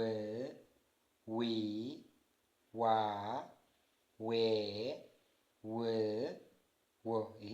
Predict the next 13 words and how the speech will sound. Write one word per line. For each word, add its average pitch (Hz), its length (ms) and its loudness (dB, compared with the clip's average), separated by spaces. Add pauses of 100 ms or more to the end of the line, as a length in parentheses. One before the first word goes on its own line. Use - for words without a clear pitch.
(100)
የወ 110 220 -4
ቤተሰብ 104 380 -10
ነው። 185 120 -2
የወ 113 140 -4
ሰባት 104 300 -6
ቤተሰቦች 107 500 -8
አሉት። 143 320 -4
ቀጣዩ 107 360 -6
ደግሞ 110 240 -4 (680)
ዘ፣ 104 140 -10 (1300)
ዙ፣ 107 100 -4 (1200)
ዚ፣ 104 140 -10 (1200)
ዛ፣ 104 140 -4